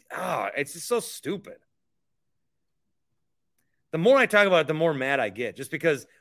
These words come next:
one, I'm mad about the ineptitude of baseball, and two, I'm mad that these teams aren't, like, bitching more. The Cardinals and Royals had to petition to move their game, which is absolutely ridiculous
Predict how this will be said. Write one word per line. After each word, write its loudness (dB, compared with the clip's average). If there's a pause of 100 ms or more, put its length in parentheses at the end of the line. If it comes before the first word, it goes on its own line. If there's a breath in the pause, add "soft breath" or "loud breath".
one, 2
I'm 4
mad 6
about 2
the -4
ineptitude -4
of -12
baseball, -4 (200)
and -20
two, 2
I'm 2
mad 2
that 0
these -8
teams -6
aren't, -4
like, -6 (140)
bitching -6
more. -18 (1000)
The -8
Cardinals 2 (920)
and 0 (240)
Royals 4 (180)
had -2
to -4
petition -6
to -4
move -2
their 0
game, -6 (1900)
which -8
is -8
absolutely -2
ridiculous -14